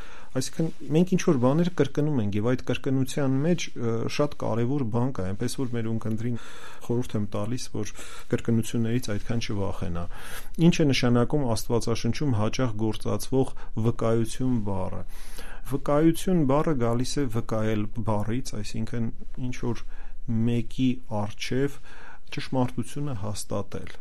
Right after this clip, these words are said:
իրողությունները պարզ դարձնել, վկայություն տալ։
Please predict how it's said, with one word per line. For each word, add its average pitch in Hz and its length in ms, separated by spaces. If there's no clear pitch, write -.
իրողությունները 113 760
պարզ 107 320
դարձնել, 90 640
վկայություն 123 680
տալ։ 82 240